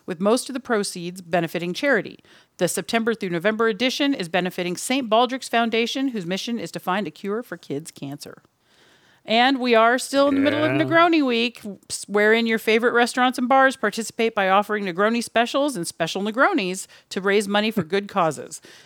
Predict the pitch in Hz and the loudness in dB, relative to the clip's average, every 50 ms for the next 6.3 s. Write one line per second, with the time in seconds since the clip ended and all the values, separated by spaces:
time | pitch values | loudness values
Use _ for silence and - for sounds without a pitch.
0 | - - 190 196 208 214 226 226 - - 226 226 240 226 262 240 - 226 208 208 | -10 -6 -2 0 2 4 2 2 2 0 2 2 2 2 0 0 2 2 4 4
1 | 196 190 - - 233 220 214 - 220 208 185 135 196 - - - - - 330 320 | 2 0 0 0 0 0 0 -2 -8 -8 -6 -6 -8 -10 -10 -14 -6 -4 -4 -2
2 | - - - 311 302 294 294 277 269 - 254 240 226 214 - - 196 185 170 - | -4 -4 -2 -2 0 2 2 2 2 2 0 0 0 0 -2 -4 -4 -6 -6 -4
3 | - 190 185 - 214 - - - - 214 208 190 196 190 - - 175 - - - | -4 -4 -2 -2 -8 -8 -8 -8 -4 -4 -2 -2 -4 -4 -2 -4 -6 -6 -6 -4
4 | - 226 220 - - 196 170 151 139 139 160 247 415 104 92 87 82 87 87 87 | -2 -2 -2 0 -2 -2 -2 -4 -4 -6 -6 -8 -8 -8 -8 -10 -10 -10 -10 -10
5 | 95 131 196 196 _ - - 208 220 220 214 214 214 220 208 220 233 254 262 247 | -8 -8 -10 -10 _ -2 0 2 4 4 4 4 2 2 2 2 2 2 0 -2
6 | - 254 247 214 - | 0 -2 -2 -2 -2